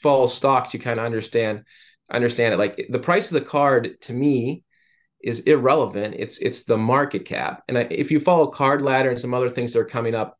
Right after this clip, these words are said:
from a data perspective, right, they're trying to say, "Okay, if you add up all the, all the rookie cards of player X, right, his value is, you know, sixty thousand dollars or whatever." Um, you know, you had that guest on the show, would have been last week when people watched this, and he mentioned about the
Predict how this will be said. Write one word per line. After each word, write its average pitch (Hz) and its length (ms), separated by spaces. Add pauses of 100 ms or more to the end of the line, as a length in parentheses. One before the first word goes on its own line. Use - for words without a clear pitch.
from 110 160
a 104 40
data 170 360
perspective, 107 520
right, 110 240 (280)
they're 117 100
trying 147 300
to 123 40
say, 123 240
"Okay, 120 160
if 117 100
you 135 120
add 131 140
up 120 80
all 147 260
the, 127 320 (420)
all 135 140
the 139 100
rookie 147 280
cards 113 260
of 113 140
player 120 260
X, - 640
right, 120 340 (320)
his 131 320
value 117 560
is, 101 300
you 117 80
know, 101 80
sixty 123 340
thousand 107 360
dollars 98 360
or 104 60
whatever." 104 440 (480)
Um, 104 480 (140)
you 127 80
know, 120 60
you 151 140
had 151 200
that 120 140
guest 131 260
on 117 120
the 110 100
show, 110 540
would 110 160
have 95 60
been 101 100
last 107 320
week 127 180
when 104 120
people 104 200
watched 160 320
this, 110 160
and 104 100
he 123 140
mentioned 117 340
about 104 280
the 101 180